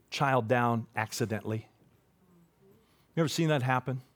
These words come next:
Instinctively, you can see the look on their face. They know that what I do affects others. What I do affects others. What you and I do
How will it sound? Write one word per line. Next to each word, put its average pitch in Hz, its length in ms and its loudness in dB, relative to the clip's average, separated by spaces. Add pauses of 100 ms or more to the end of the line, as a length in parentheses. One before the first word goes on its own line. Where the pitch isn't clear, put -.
(880)
Instinctively, 233 1160 6
you 165 200 4
can 165 160 2
see 240 280 4
the 170 140 4
look 190 300 4
on 196 140 2
their 165 120 4
face. 156 420 2
They 160 220 4
know 160 480 6 (200)
that 147 180 2
what 156 360 2
I 185 280 2
do 113 520 0 (240)
affects - 540 0
others. 95 540 -4 (1800)
What 156 160 2
I 190 160 6
do 139 280 2
affects 113 360 -4
others. 92 600 -6 (2250)
What 151 160 2
you 170 240 4
and 143 80 2
I 151 180 4
do 113 380 0